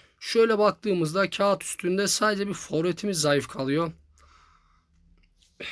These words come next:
Jude Bellingham biraz şey kalıyor. Şöyle yapalım bir. Bir saniye alacağım oyunculara bakayım, öyle çok da uzatmayalım videoyu. Evet, e, bir çift yönlü bakacağız.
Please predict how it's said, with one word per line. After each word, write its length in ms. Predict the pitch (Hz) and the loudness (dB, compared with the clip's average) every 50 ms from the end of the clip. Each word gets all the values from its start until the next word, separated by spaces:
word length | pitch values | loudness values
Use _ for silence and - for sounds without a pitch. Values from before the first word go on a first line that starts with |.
| - - - | -12 -10 -10
Jude 520 | 139 139 135 147 165 165 156 156 143 139 | -10 -10 -6 -4 -2 0 0 0 0 0
Bellingham 580 | 160 165 165 160 160 151 151 156 160 156 147 147 | 0 0 2 2 2 2 2 2 2 2 2 0
biraz 220 | 147 139 135 127 | 0 -2 -2 -4
şey 300 | - - - 135 131 127 | -4 -4 -4 -4 -6 -6
kalıyor. 300 | 127 139 139 143 156 151 - _ _ _ _ _ | -6 -8 -8 -6 -8 -8 -10 _ _ _ _ _
Şöyle 300 | _ - - 190 196 208 | _ -10 -6 -4 0 2
yapalım 440 | 208 180 156 - - 135 131 135 139 | 2 2 0 0 -2 -4 -2 0 -2
bir. 80 | 156 160 - - - - _ _ _ _ _ _ _ - - - - - - - - _ _ - - - _ - _ - - | -2 -4 -6 -14 -20 -20 _ _ _ _ _ _ _ -20 -20 -20 -20 -20 -20 -20 -20 _ _ -20 -20 -20 _ -20 _ -6 -4
Bir 100 | - 123 | -2 -2
saniye 360 | - - 135 127 131 143 139 | 0 0 0 0 0 0 0
alacağım 300 | 131 127 131 135 131 127 | -2 -2 -2 -2 0 0
oyunculara 380 | 123 123 123 135 139 135 131 | 0 -2 -2 -2 -2 -2 -2
bakayım, 340 | 127 127 123 - 156 156 147 | -2 -4 -4 -4 -4 -2 -2
öyle 320 | 139 131 123 127 127 139 - _ _ _ - - - _ _ - - | -2 -4 -4 -6 -6 -8 -10 _ _ _ -20 -20 -20 _ _ -20 -20
çok 280 | - - 127 117 117 - | -14 -12 -12 -12 -8 -6
da 60 | 123 | -4
uzatmayalım 640 | 127 123 127 131 127 123 - 127 120 120 117 113 | -4 -2 -2 -2 -4 -4 -6 -6 -4 -4 -2 -2
videoyu. 380 | 117 113 110 117 120 131 147 160 - - - - _ _ _ _ _ _ _ _ _ _ - _ _ _ _ - - | -4 -2 -4 -4 -4 -4 -4 -6 -10 -18 -20 -20 _ _ _ _ _ _ _ _ _ _ -20 _ _ _ _ -4 2
Evet, 500 | 202 226 226 202 160 - - - - - - | 4 6 6 6 4 2 0 -2 -2 -4 -6
e, 460 | 139 147 147 151 151 156 156 139 147 | -6 -4 -2 0 0 0 -2 -2 0
bir 200 | 202 214 202 - - | -2 -2 -2 -4 -4
çift 460 | - - - 233 220 214 - - - | -2 0 0 2 0 -2 -2 -2 0
yönlü 420 | 202 190 190 196 202 208 208 190 | 2 2 2 2 2 2 2 4
bakacağız. 760 | 175 160 147 - - - - 170 185 185 - - - - - | 4 2 0 0 -4 -4 -2 -2 0 0 0 0 -2 -2 -4